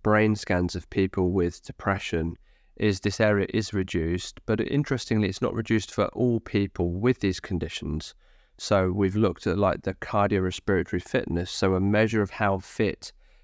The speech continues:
people's heart and lungs are when they respond to an exercise test. And we've shown that even if you do have depression, if you have higher levels of fitness, is you tend to have a larger area of the hippocampus when we take,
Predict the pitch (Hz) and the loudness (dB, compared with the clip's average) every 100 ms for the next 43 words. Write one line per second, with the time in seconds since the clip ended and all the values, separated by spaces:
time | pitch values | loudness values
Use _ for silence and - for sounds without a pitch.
0 | - - 107 95 95 - 101 92 92 92 | -20 -2 0 2 -2 0 2 2 2 2
1 | 95 92 92 85 85 90 87 87 - - | 2 0 0 -2 0 0 2 -2 -4 0
2 | 98 90 - 92 92 - 95 - 85 90 | 2 2 0 0 0 -2 -4 -2 -4 -4
3 | - 85 - 95 92 90 98 - 101 98 | -6 -6 -2 0 0 2 -2 2 2 4
4 | 95 110 107 104 - 101 101 90 - - | 2 0 0 0 0 2 2 0 -6 -6
5 | 82 - 92 101 - 107 107 104 - - | -6 -2 0 0 0 -2 0 -2 -2 2
6 | 107 101 90 92 90 87 165 - 90 92 | 4 4 0 -2 -6 -4 -2 -2 -4 -2
7 | 95 95 90 104 98 87 90 90 92 92 | -2 0 -2 -2 -2 -2 -2 0 2 2
8 | 92 - 90 90 85 98 95 - - 107 | 0 -2 -2 -2 -2 -6 -8 -10 -4 -2
9 | 95 90 - 95 87 101 95 | -2 -4 -4 -4 -2 0 -2